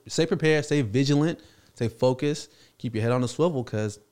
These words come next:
a lot of these things, a lot of these things are happening. But it's weird 'cause I talk about on Clubhouse, there's two different people. There's the people who talk about the issues that are happening at hand and talking about what's in front of them, and those who are saying, "Hey, uh, let's talk about business." You know, like, there's two ways you could go about it. You could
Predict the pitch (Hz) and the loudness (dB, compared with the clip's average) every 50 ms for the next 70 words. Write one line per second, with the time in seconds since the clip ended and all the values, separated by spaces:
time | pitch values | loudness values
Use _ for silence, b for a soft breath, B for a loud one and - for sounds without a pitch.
0 | _ _ - 127 143 147 143 135 131 - - 113 127 151 180 190 - - 190 147 | _ _ -2 -2 0 0 -2 -4 -6 -4 -2 0 2 2 2 0 0 -2 0 0
1 | 160 143 156 175 185 - 120 110 104 98 113 117 107 110 101 110 123 165 196 190 | 2 2 2 2 2 0 -2 -4 -2 0 0 0 0 0 0 0 2 4 4 4
2 | 156 - 139 131 123 117 - B B B B B B B B B B B B 120 | 2 2 2 2 2 2 0 B B B B B B B B B B B B -4
3 | 113 - 131 127 135 131 120 110 - 165 185 185 170 131 123 120 - 117 101 - | -2 -2 0 0 0 0 0 0 0 0 0 2 2 0 0 0 -2 -4 -6 -6
4 | - - - 220 208 185 185 - 175 147 123 - 214 233 226 160 127 107 110 110 | -4 0 2 4 4 4 2 0 0 -4 -4 -4 -4 -4 -2 -2 -2 0 0 0
5 | 110 107 - - b b b 117 135 170 170 165 147 127 - 151 147 147 - 139 | -2 -4 -6 -10 b b b -2 0 0 0 0 -2 -2 -2 -2 -4 -2 -2 0
6 | 143 139 - 120 117 139 - - 123 123 113 104 110 120 120 - 135 123 104 92 | 0 0 -2 -4 -4 -4 -4 -2 0 0 0 0 0 -2 -2 0 -2 -2 -2 -2
7 | 104 113 117 120 127 135 123 101 95 - 113 110 - 113 107 98 107 95 92 107 | -2 -2 0 0 0 0 -2 -2 -2 -2 -4 -2 -2 -2 -2 0 0 0 0 -2
8 | 117 - - 107 98 - - 117 127 139 143 170 175 160 131 110 101 101 113 127 | -2 -2 -4 -6 -6 -4 -2 -2 0 0 0 0 0 0 0 0 0 2 2 2
9 | 135 147 151 147 - 143 131 117 107 - 127 123 120 113 110 143 175 208 180 131 | 2 2 2 0 -2 -2 -4 -4 -4 -4 -2 -2 -2 -2 -2 0 0 0 0 0
10 | 95 - B B B B B B B B B 110 120 120 127 131 - 170 151 160 | -2 -4 B B B B B B B B B 0 0 0 0 0 0 0 2 2
11 | 165 151 143 185 208 196 - 104 - - - - _ _ - 113 117 117 113 120 | 2 2 4 2 2 2 0 -6 -6 -8 -16 -20 _ _ -4 -2 0 0 2 2
12 | 139 151 135 117 110 104 98 - - b b b b b _ _ 123 127 113 - | 2 2 2 0 -2 -2 -4 -8 -16 b b b b b _ _ -2 -2 0 0
13 | - 185 175 165 160 165 156 151 147 143 165 165 147 175 190 151 117 110 117 104 | 0 2 4 4 4 4 2 -2 -2 0 0 2 2 2 2 2 0 -2 -4 -6
14 | - | -8